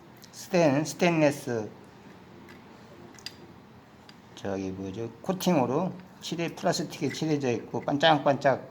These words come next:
눈이 나는 거 보니까 암만 해도 위생 도구인 것 같아요. 그리고 여기 비눗방울 이렇게 만드는 것 것처럼 구멍이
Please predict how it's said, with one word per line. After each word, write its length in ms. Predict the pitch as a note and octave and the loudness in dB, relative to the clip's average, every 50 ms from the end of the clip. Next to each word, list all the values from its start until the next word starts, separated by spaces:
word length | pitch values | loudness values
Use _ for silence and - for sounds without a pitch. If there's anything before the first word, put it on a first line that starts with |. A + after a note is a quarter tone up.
| - | -14
눈이 260 | - A2+ A2+ B2+ C3+ C#3 | -12 -6 -2 0 2 2
나는 280 | B2+ A2+ A2+ B2 B2 | 4 2 2 2 0
거 80 | B2 B2 | 0 0
보니까 500 | A2 G#2+ A2 G#2+ G2+ - C#3+ C#3+ A#2 - - - - - - - - - - - - - - - - - - - - - - | -2 -2 -4 -4 0 2 2 2 2 0 -8 -14 -16 -16 -18 -18 -18 -20 -20 -20 -20 -20 -20 -20 -20 -20 -20 -20 -20 -20 -10
암만 280 | - G#2 G#2+ A2 A2+ A#2 | -8 -6 -4 -4 -4 -4
해도 120 | A2 A2+ | -4 -4
위생 680 | A2 B2+ D3+ C3+ E3 E3+ D#3+ D3+ C#3 C3 B2 A2+ G2+ F#2+ | -2 -2 0 2 4 4 4 4 4 2 0 -2 -4 -4
도구인 400 | - A#2+ A#2 A#2+ A#2+ A#2 A2+ G2+ | -4 -4 -4 -4 -4 -4 -4 -6
것 100 | G#2 G2 | -8 -6
같아요. 460 | F#2+ F2+ F#2 - - A2+ B2 A#2 G#2+ G2 - - - - - - - - - | -8 -8 -10 -8 -6 -6 -6 -6 -8 -10 -14 -14 -16 -20 -20 -20 -20 -20 -14
그리고 280 | - G#2 G2+ G2+ B2+ C3 | -10 -8 -6 -4 -4 -2
여기 520 | C3 B2 A#2+ B2+ A#2+ A#2 C3+ E3+ G3 - - - - - - - - - - - | -2 -2 -2 -2 -2 0 -2 -2 -4 -6 -12 -18 -20 -20 -20 -20 -20 -20 -12 -6
비눗방울 640 | - C#3 C#3 C#3 C#3 C#3 B2+ A#2+ A#2 A2 G#2+ G#2 G#2 - - - | -2 -2 -2 2 4 4 4 4 2 -2 -4 -6 -10 -12 -16 -20
이렇게 460 | - - - - G2+ F#2+ G2+ C3 F3+ F#3 - - - - - - - - - - - - - - - - - - - - - _ - - - | -20 -18 -12 -10 -8 -6 -6 -8 -8 -12 -14 -18 -20 -20 -20 -20 -20 -20 -20 -20 -20 -20 -20 -20 -20 -20 -20 -20 -20 -20 -20 _ -20 -12 -10
만드는 380 | A2+ A2+ A2+ B2 A#2+ A#2+ A#2 A2+ | -8 -4 -2 0 0 0 0 -2
것 60 | G#2+ | -4
것처럼 460 | A2+ G#2+ - - - A#2 A#2+ A#2 G#2+ | -4 -6 -6 -8 -8 -6 -6 -6 -8
구멍이 360 | - - B2+ B2 A#2+ A#2+ A#2 | -6 -4 -2 -2 -2 -2 -4